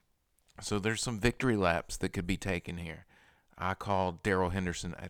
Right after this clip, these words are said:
got him on all my teams. I was really waving that flag, and it just, it, n-, not only did it work out, it,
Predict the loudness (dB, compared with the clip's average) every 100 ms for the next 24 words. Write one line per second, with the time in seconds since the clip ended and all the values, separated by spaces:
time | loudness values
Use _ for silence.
0 | _ -8 -6 -6 -10 -12 _ -2 -2 -2
1 | -6 -10 -12 -16 -20 _ -20 _ _ _
2 | -8 -4 -4 -6 -10 -2 2 2 2 4
3 | 4 2 0 0 -2 -2 -2 -4 -8 -14
4 | -20 -20 _ -8 -4 -2 -4 -4 -8 -8
5 | -12 _ -10 -10 _ _ _ _ _ -16
6 | -8 -2 2 4 4 2 0 -4 -6 -6
7 | -8 -4 -2 -2 -4